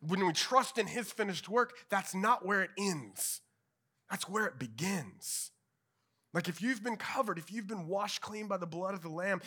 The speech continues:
if you're hidden in the tender, protective hand of God himself, then stop shrinking back from his presence. Like, lean in. M-, t-, like, this isn't just weakness,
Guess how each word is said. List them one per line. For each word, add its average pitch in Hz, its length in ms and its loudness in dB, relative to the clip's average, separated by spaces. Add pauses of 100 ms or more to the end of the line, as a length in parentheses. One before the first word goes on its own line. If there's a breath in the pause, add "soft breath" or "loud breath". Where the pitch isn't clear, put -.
if 175 160 -6
you're 220 140 -4
hidden 220 400 -4
in 190 100 0
the 175 60 -6
tender, 214 480 -4
protective 175 560 -12
hand 196 300 -8
of 156 100 -14
God 180 240 0
himself, 180 640 -4
then 170 140 -2
stop 185 300 -6
shrinking 170 440 -6
back 180 260 0
from 147 140 -10
his 131 120 -12
presence. 156 460 -6 (200 loud breath)
Like, 160 120 -2
lean 190 560 0
in. 185 340 0 (200 loud breath)
M-, 175 220 -2 (240)
t-, - 180 -12
like, 170 320 -4 (260)
this 202 220 -4
isn't 208 300 -2
just 202 260 -2
weakness, 165 720 -8